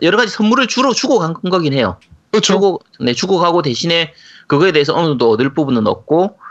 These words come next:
Speaker 2: 네.
Speaker 1: 뭐 에프티에이 부분에 대해서는 협-, 재협상 부분은 아직까지 미정인 부분이라서 서로 간에 이견이 있는 부분들이 있긴 한데,
Speaker 2: 그렇죠.
Speaker 1: 적어도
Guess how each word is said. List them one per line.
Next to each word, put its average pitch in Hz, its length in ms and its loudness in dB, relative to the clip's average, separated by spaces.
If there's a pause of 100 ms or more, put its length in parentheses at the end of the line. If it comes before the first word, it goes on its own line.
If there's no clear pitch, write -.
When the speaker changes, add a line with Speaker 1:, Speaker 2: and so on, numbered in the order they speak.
(120)
Speaker 2:
네. 147 100 2
Speaker 1:
뭐 135 100 4
에프티에이 196 500 0
부분에 147 260 0
대해서는 113 400 0
협-, - 220 -10
재협상 143 460 -2
부분은 117 500 -2
아직까지 113 460 -4 (140)
미정인 147 440 0
부분이라서 117 500 -2
서로 135 240 0
간에 139 280 0 (100)
이견이 156 320 0
있는 127 180 0
부분들이 139 300 -4
있긴 143 180 -2
한데, 123 460 0 (140)
Speaker 2:
그렇죠. 95 400 -4 (420)
Speaker 1:
적어도 196 1000 2